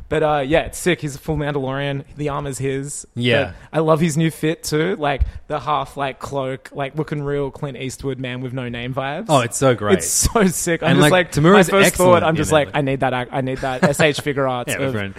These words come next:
Speaker 1: Boba
Speaker 2: everyone knew
Speaker 1: Fett."
Speaker 2: that was happening.
Speaker 1: But it just, he's so great in it. And, like, he brought in, like, Maori, like, so, like, uh, martial arts and stuff he was saying with, like, the stunt coordinator. He's just, like, what a cool character to get this, like,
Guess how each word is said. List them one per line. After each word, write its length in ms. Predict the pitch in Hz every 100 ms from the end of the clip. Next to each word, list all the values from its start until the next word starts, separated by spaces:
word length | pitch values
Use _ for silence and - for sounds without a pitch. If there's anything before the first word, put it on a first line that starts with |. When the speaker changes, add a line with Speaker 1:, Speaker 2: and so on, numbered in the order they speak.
| -
Speaker 1:
Boba 80 | -
Speaker 2:
everyone 220 | 135 123 113
knew 80 |
Speaker 1:
Fett." 60 | 110
Speaker 2:
that 100 | 101
was 120 | 98
happening. 360 | 98 87 90 87 -
Speaker 1:
But 120 | 180
it 60 | 185
just, 340 | 190 190 - - -
he's 220 | 156 190
so 300 | - - 175
great 240 | 156 131 139
in 100 | 135
it. 140 | 123
And, 100 | 156
like, 160 | 160 160
he 80 | 180
brought 320 | 131 139 139
in, 140 | 147
like, 220 | 143 135
Maori, 640 | 131 123 127 131 135 135 131
like, 420 | 131 127 123 123 - - - - - - -
so, 280 | - 170 147
like, 240 | 143 131
uh, 200 | 131 123 127
martial 360 | 147 135 160
arts 260 | 120 123 -
and 80 | 143
stuff 200 | 143 135
he 60 |
was 100 | 139
saying 240 | - 131 135
with, 160 | 135
like, 120 | 131 127
the 60 |
stunt 260 | - 127 127
coordinator. 760 | 135 135 131 127 127 127 127 - _ _ -
He's 180 | 165
just, 160 | 151 160
like, 280 | 190 156 - - _ -
what 180 | - 180
a 60 | 185
cool 260 | - 170
character 460 | 151 135 131 - 127
to 100 | 131
get 200 | 147 135
this, 180 | 143 156
like, 280 | 139 123